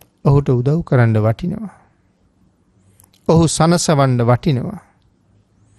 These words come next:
ඔහු වෙනුවෙන් රෑදවල් කැප කරන්න වටිනවා. එක දවසක්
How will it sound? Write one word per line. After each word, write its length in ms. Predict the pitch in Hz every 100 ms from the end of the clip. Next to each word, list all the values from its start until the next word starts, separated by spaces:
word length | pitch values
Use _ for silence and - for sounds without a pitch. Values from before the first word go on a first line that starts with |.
| - _ _ _
ඔහු 240 | 180 185 190
වෙනුවෙන් 460 | 196 226 226 185
රෑදවල් 540 | 151 175 208 208 190 165
කැප 240 | - 175 208
කරන්න 320 | 202 180 151 139
වටිනවා. 540 | 160 202 135 110 - - _ _ _ _ _ _ _ _ _ _ _ _ - -
එක 100 | 151
දවසක් 520 | 156 165 190 202